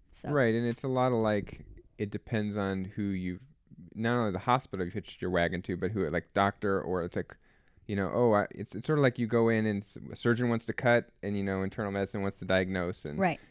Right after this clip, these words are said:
Speaker 2: and a midwife is gonna be more toward, "Let's try to avoid intervention," right? So it's kinda like, who's on your team and who are
Speaker 1: Right.
Speaker 2: you working with?
Speaker 1: So there are a lot of great ways to do birth, and you asked the question about choice, which I think is a great question. So I think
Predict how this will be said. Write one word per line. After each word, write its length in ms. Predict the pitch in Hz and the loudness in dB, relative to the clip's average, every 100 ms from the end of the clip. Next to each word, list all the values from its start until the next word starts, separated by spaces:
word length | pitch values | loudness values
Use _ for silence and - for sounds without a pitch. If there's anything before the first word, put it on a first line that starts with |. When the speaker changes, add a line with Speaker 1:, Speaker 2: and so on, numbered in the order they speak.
| _ | _
Speaker 2:
and 320 | 98 92 92 | 2 4 4
a 100 | - | 4
midwife 480 | 104 113 110 107 107 | 8 8 10 8 6
is 120 | 110 | -2
gonna 140 | 110 110 | 0 0
be 80 | 104 | 2
more 220 | 104 104 | 0 0
toward, 340 | - 107 98 | 0 0 2
"Let's 200 | 101 - | 0 -2
try 200 | - 104 | -2 0
to 60 | 98 | 2
avoid 360 | 92 101 92 90 | 0 -2 -2 -4
intervention," 520 | 85 87 87 - 85 | -4 -6 -8 -8 -6
right? 220 | 90 87 | -4 -4
So 100 | 104 | -6
it's 100 | - | -4
kinda 240 | - 104 92 | 0 2 2
like, 300 | 87 - - - - | 0 -2 -10 -20 -4
who's 180 | - 123 | 2 4
on 140 | 117 101 | 4 2
your 80 | 92 | 0
team 420 | - 98 87 82 | -2 -2 -2 -4
and 160 | 76 90 | -6 -4
who 40 | |
are 100 | - | 0
Speaker 1:
Right. 80 | 95 | 0
Speaker 2:
you 80 | 90 | 2
working 300 | 92 - - | 0 -2 -4
with? 160 | - - - - - | -6 -8 -20 -16 4
Speaker 1:
So 220 | - - | 6 8
there 160 | 302 | 8
are 40 | 320 | 8
a 40 | |
lot 240 | 262 254 277 | 10 8 8
of 60 | |
great 240 | 233 247 214 | 6 6 8
ways 260 | 202 202 | 4 4
to 80 | 233 | 2
do 80 | 220 | 2
birth, 280 | 180 165 165 | 4 2 2
and 140 | 202 | 2
you 100 | 214 | 4
asked 220 | 214 214 - | 4 4 0
the 60 | |
question 300 | - 190 202 | -2 -2 0
about 200 | 180 - | -2 -2
choice, 360 | - 160 - - | -4 -6 -6 -10
which 140 | 165 | -10
I 60 | 180 | -8
think 140 | 185 | -8
is 80 | 175 | -10
a 40 | 165 | -8
great 180 | 175 - | -8 -8
question. 440 | 160 156 - 147 _ _ - - | -10 -10 -14 -18 _ _ -20 -4
So 460 | - 220 208 196 - _ _ 214 | 4 8 8 4 -2 _ _ 4
I 100 | 233 | 4
think 300 | - 277 | 6 6